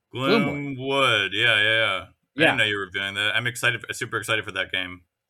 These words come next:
Speaker 1: Yep.
Speaker 2: Does it have a, does it
Speaker 1: Uh,
Speaker 2: have a release date?
Speaker 1: September sixth.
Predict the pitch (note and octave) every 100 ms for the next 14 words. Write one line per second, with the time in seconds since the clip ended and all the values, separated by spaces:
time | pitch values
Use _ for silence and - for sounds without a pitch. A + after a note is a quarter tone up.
0 | _ B2 C#3+ C#3 _ _ A#2+ E3 G3 C#3+
1 | A2 B2 F3+ E3 C#3 C#3 D3+ F#3+ G3 F#3
2 | _ _ _ _ _ _ _ _ _ _
3 | _ - - A#2 E3+ E3 C#3+ F#2 - -